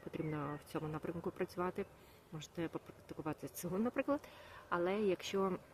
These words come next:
ви вже втомилися, втомлені і треба донакопичувати енергію, а, щоб, е,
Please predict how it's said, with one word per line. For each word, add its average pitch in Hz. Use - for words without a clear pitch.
ви 180
вже 180
втомилися, 196
втомлені 185
і 185
треба 170
донакопичувати 170
енергію, 156
а, 156
щоб, 160
е, 165